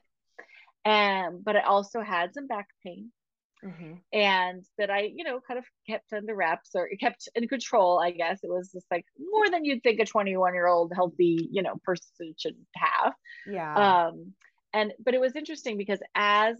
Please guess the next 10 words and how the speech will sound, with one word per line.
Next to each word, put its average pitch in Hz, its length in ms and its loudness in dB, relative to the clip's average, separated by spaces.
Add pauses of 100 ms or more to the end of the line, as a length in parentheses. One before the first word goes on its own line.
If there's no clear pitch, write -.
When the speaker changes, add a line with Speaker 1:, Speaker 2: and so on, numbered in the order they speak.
(100)
Speaker 1:
I, 185 240 0
so 196 200 -2
I 185 120 0
did, 185 540 0 (380)
I 190 60 -4
ended 202 300 -2
up 196 60 -16
going 190 340 -4 (180)
to 175 280 -6
physical 202 340 -6